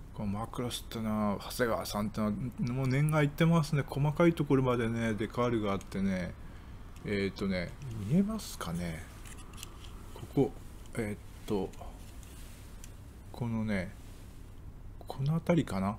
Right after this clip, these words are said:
そう、あの、オンステップってね、<laughs> えー、小さいデカール、まだ何箇所かオンステップってのつけなきゃいけないんですけど、あ、ここもそうか、オンステップの。それとかね、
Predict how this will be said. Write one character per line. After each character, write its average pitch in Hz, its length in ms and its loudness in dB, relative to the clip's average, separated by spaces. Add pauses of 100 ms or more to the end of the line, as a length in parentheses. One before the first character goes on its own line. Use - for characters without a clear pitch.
(160)
そ 120 180 2
う、 - 60 -2 (200)
あ 117 120 4
の、 110 180 4
オ 170 100 10
ン 196 40 12
ス 190 80 -2
テ - 100 8
ッ 185 60 10
プ - 160 2
っ - 20 -4
て 101 220 2
ね、 95 240 4 (840)
<laughs> - 760 -10
え 107 320 2
ー、 127 840 -2
小 - 20 2
さ 151 140 4
い 135 80 6
デ 135 140 10
カ 139 200 8
ー 135 60 10
ル、 123 180 4
ま 170 120 10
だ 151 140 12 (140)
何 139 160 8
箇 147 100 12
所 - 100 4
か 123 120 10
オ 123 120 6
ン 127 40 4
ス - 80 -2
テ - 80 6
ッ 135 40 10
プ - 120 -2
っ - 20 -14
て 120 100 2
の 104 60 2
つ - 80 -2
け 123 60 2
な 117 80 4
き 110 60 4
ゃ 101 40 4
い - 20 4
け 101 60 4
な 98 60 6
い - 40 4
ん - 40 4
で 90 40 0
す - 80 -8
け - 60 -2
ど、 - 80 2
あ、 113 60 6
こ 123 160 2
こ 175 120 8
も 156 120 8
そ 143 120 8
う 104 60 8
か、 90 140 -6
オ 107 180 0
ン 110 60 2
ス - 80 -8
テ 113 80 0
ッ 101 60 2
プ - 140 -6
の。 95 60 -4 (960)
そ - 460 -8
れ 101 140 -4
と - 180 -4
か 101 180 0
ね、 104 400 2